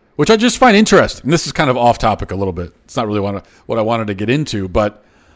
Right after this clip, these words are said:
um, n-, even in your home, in your house, there are certain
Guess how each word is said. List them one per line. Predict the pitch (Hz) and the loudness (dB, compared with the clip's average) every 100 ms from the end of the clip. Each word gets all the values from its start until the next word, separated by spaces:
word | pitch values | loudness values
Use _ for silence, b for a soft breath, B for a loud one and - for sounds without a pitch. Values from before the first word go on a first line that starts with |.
| b b b _ | b b b _
um, | 131 127 120 117 - _ _ _ _ _ _ _ _ - | 2 4 2 -2 -6 _ _ _ _ _ _ _ _ -10
n-, | 165 - | -10 -8
even | 185 214 247 | 0 2 4
in | 233 | 4
your | 208 175 151 123 - _ _ - _ - | 4 4 2 0 -14 _ _ -20 _ -20
home, | - 202 233 98 | -4 2 2 2
in | 107 | -2
your | 127 113 | -2 -2
house, | 175 78 - - | -4 -4 -8 -2
there | 113 120 | 2 4
are | 113 110 113 b b b b b b b - | 4 2 0 b b b b b b b -14
certain | - 147 143 131 123 117 | -2 0 2 2 2 0